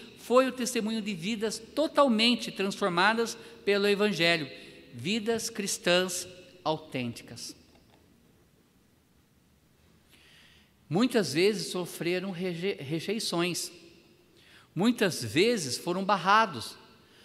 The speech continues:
mas o crescimento da igreja se deu por conta do testemunho de cada um, de mostrar Cristo em suas vidas. Isso fez a grande diferença.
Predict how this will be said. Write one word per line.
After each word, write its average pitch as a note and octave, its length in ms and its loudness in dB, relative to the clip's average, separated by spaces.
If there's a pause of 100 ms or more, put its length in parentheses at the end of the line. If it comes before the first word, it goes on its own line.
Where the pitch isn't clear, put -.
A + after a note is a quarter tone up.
(180)
mas F3+ 640 0 (260)
o D3+ 140 -2
crescimento A3+ 1000 0
da F3+ 140 0
igreja D#3 680 0
se - 260 0
deu A3 300 2
por F#3+ 180 0
conta G#3+ 460 -2 (260)
do F3+ 160 0
testemunho G#3 1120 -2
de B2 100 -6
cada A#2 340 -8
um, F#2+ 100 -12 (1700)
de F3 160 -2
mostrar G3+ 340 0
Cristo A3+ 640 0
em C#3 120 -2
suas A#2+ 360 -4
vidas. F#2+ 480 -10 (1400)
Isso G#3+ 320 0
fez D3+ 260 0
a C#3 60 0
grande B2+ 320 -4
diferença. G#2 680 -10